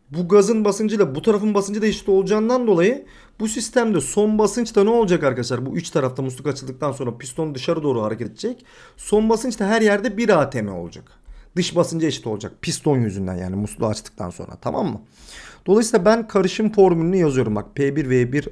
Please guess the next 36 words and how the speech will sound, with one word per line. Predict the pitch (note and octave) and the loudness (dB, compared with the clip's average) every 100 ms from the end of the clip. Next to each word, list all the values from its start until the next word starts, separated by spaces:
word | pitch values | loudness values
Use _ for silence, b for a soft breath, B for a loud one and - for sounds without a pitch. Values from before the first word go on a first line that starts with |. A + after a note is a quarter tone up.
| - | -6
artı | G#2 F#2 - F#2 | -4 -4 -8 -14
P | - G#2 | -4 -2
iki | G#2 G2+ A2+ | -2 -4 -6
V | G2+ G2 | -2 -4
iki | F#2 - A2+ C#3 E3+ b b b b - | -4 -10 -8 -6 -6 b b b b -6
eşittir | B2+ - - - | -4 -4 -8 -8
P | - C3+ B2+ | -6 0 0
son, | B2 D3+ E3 F#3+ F3+ | 0 -2 -2 -4 2
V | C3 | 2
son. | B2+ A#2 | 2 -2
Gazlar | A#2 C#3 D#3 - | 2 2 2 0
karışırken | E3 C3 C3 - F#3+ G#3 B B | -2 -2 -6 0 -2 -2 B B
sabit | - E3 D3 | 0 0 0
sıcaklıkta | - C3 B2+ G3 | -2 -2 0 -4
bu | F#3+ | -2
formülü | - C#3+ B2 A2 | -2 -2 -2 -4
kullanıyordum. | A2 A2 A2 B2 A3+ B B B B | -6 -4 -2 -2 -4 B B B B
Şimdi | - G3+ G3+ G#3 B B - | 0 4 4 2 B B 2
P | G#3+ G#3+ A#3 | 8 8 8
bir | G#3+ | 2
V | A3+ G#3 | 6 6
bir | F3+ - - | 6 2 -10
şu | - - - - | -18 -12 -8 -6
kısma | - - G3+ G3 | -4 -2 0 4
baktım. | F#3 F3+ - G3 G#3+ D#3 | 4 2 -2 -4 -4 -2
Bir | G#3 | 2
A | G#3+ E3+ D#3 | 4 4 2
T | E3 | 0
M | G3+ A3 | 2 6
V | G#3 G3+ | 8 8
litre | D#3+ A#2+ G#2+ | 6 -2 -4
dedim | G2 F#2+ | -4 -8
bak. | G2 - D3 | -14 -16 -8
Bir | E3+ E3 - | -6 -6 -6
çarpı | - A2 A2+ - D#3+ | -4 -4 -6 -6 -2
V | A#2 | -2